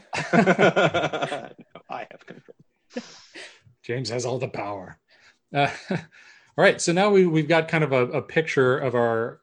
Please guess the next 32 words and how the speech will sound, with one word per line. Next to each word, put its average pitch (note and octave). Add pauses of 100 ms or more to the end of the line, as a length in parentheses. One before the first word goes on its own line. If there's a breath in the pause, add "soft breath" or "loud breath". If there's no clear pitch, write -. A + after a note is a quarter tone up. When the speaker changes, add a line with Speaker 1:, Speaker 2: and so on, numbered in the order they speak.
Speaker 2:
our, A2+
the A#2
basics C#3
of A#2+
our A#2
kobold, G#2 (720)
uh, A#2 (160)
who B2 (380 soft breath)
has, D3
you C#3+
know, A2+ (160)
this, B2
the, C#3+ (180)
the C#3+
powerful F3+
venom, D3+
but C3+
also C#3 (100)
the, A#2+
uh, G#2+ (180)
wherewithal B2+
to, A2 (460 soft breath)
uh, A2
avoid B2+
conflict C3
when A#2
necessary. A2+ (800 soft breath)
Uh, B2
which C3+
seems F3
like D3
a, C#3+